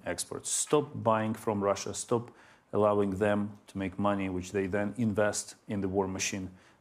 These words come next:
that destroys, kills, rapes, and tortures people in Ukraine.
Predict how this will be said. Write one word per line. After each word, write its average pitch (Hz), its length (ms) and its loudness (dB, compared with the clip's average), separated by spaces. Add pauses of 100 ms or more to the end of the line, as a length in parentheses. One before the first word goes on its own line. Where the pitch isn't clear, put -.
that 95 160 -2
destroys, 101 540 0
kills, 98 500 -2
rapes, 98 280 0
and 92 120 -6
tortures 92 400 -6
people 92 300 -10
in 90 100 -6
Ukraine. - 380 -10